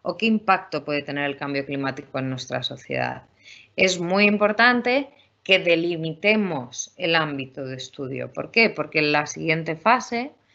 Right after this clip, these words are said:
que son las fuerzas conductoras, es, eh, tenemos que identificar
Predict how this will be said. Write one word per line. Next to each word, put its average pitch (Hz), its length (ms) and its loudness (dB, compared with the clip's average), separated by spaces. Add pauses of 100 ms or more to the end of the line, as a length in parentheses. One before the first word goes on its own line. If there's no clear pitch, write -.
(320)
que 151 120 -8
son 151 200 -4
las 156 140 -2
fuerzas 175 340 -6
conductoras, 247 840 2 (1300)
es, 202 240 4
eh, 170 580 4
tenemos 202 400 2
que 214 120 0
identificar 196 720 2